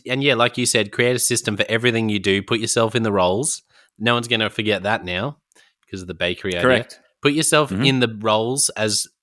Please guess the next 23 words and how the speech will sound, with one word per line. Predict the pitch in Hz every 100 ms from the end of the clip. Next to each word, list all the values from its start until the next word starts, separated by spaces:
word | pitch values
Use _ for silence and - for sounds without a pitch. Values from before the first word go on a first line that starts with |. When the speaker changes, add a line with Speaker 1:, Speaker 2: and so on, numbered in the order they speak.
| -
Speaker 1:
uh, | 110 -
starting | - - 120 131 123
with | 117 -
the | 98
most | 101 101 101 -
frontline, | - 117 104 104 101 98 98 -
bottom | 107 110 107
of | 92
the | 98
org | 98 98 98
chart, | 101 107 123 - - - _
and | 104 107
then | 104
write | 101 107 131
a | 123
system | - 135 - 120 113
for | - 104 98
everything | 117 123 117
you're | 104
doing, | 92 101 123
scripts, | 135 - - 123 98 85 - -
Speaker 2:
Hmm. |
Speaker 1:
templates, | 110 107 113 127 - -